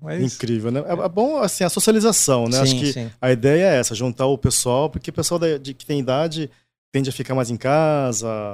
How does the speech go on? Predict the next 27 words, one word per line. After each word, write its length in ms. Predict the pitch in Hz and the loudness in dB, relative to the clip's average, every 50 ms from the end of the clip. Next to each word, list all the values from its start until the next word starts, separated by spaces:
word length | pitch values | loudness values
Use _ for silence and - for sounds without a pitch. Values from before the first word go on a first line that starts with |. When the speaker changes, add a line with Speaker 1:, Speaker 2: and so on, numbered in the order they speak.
| 101 101 107 107 | -12 -14 -12 -10
Speaker 2:
mais, 260 | 110 110 110 107 104 | -6 -6 -6 -4 -2
assim, 540 | 104 - - 113 107 104 101 98 98 98 92 95 _ _ _ _ _ _ | -2 -2 -2 -2 -6 -10 -10 -12 -16 -18 -20 _ _ _ _ _ _ _
resguardado. 640 | 113 104 98 113 104 98 101 110 123 147 139 139 | -10 -6 -4 -4 -4 -2 -2 0 0 0 0 -2
Mas, 140 | 131 127 123 | -4 -4 -4
assim, 280 | 123 - - 135 123 113 | -4 -6 -6 -6 -8 -6
Guetuboro 500 | 117 139 135 - 139 131 143 147 160 165 | -6 -6 -6 -6 -6 -4 -2 -2 -2 -4
é 40 | |
legal 340 | - 143 147 139 143 151 170 | -4 -4 -4 -4 -2 -4 -4
porque 420 | 165 - - 190 185 185 190 185 - _ _ _ _ _ _ _ | -4 -4 -4 -4 -2 -2 -2 -4 -8 _ _ _ _ _ _ _
o 20 | - | -10
pessoal 160 | - 180 147 | -6 -6 -4
junta, 500 | 117 123 165 190 196 185 170 143 - 139 | -2 0 0 0 0 0 -2 -4 -4 -6
joga 640 | 123 113 139 151 170 175 165 156 139 139 143 135 131 | -4 -2 -2 0 0 0 0 -2 -2 -2 -2 -2 -2
Speaker 1:
Sim. 60 | 131 | -4
Speaker 2:
e, 140 | 123 117 - _ _ _ _ _ _ _ _ _ _ - | -6 -8 -12 _ _ _ _ _ _ _ _ _ _ -10
assim, 280 | - - 117 113 104 | -6 -4 -4 -4 -4
como 120 | 98 - 117 | -6 -8 -10
é 20 | - | -6
que 40 | - | -2
fala? 260 | 131 123 113 104 95 - _ _ _ | -2 -2 -2 -4 -6 -12 _ _ _
É, 440 | 113 107 107 107 104 104 104 101 98 98 98 95 _ _ _ _ _ _ - | -10 -8 -8 -8 -8 -10 -10 -12 -14 -14 -18 -20 _ _ _ _ _ _ -8
Speaker 1:
Distrai 320 | - - - - 202 214 196 | -8 -6 -4 -2 -2 -2 -2
um 60 | 151 | 0
Speaker 2:
distrai, 280 | 147 131 135 156 208 202 160 | 0 2 4 4 4 4 2
Speaker 1:
pouco, 160 | 151 143 139 | 0 -2 -2
né? 60 | 143 | 0
Speaker 2:
exatamente. 580 | - 143 143 - 156 131 117 110 - - - | 0 0 0 -2 -4 -4 -6 -6 -8 -12 -16